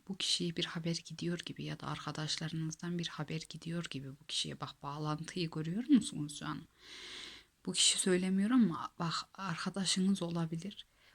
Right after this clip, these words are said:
Bundan, e, bir mesaj gidiyor ona.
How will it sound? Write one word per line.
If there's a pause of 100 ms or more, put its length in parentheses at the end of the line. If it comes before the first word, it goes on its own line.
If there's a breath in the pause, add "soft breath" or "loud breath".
(180)
Bundan, (180)
e,
bir
mesaj
gidiyor
ona.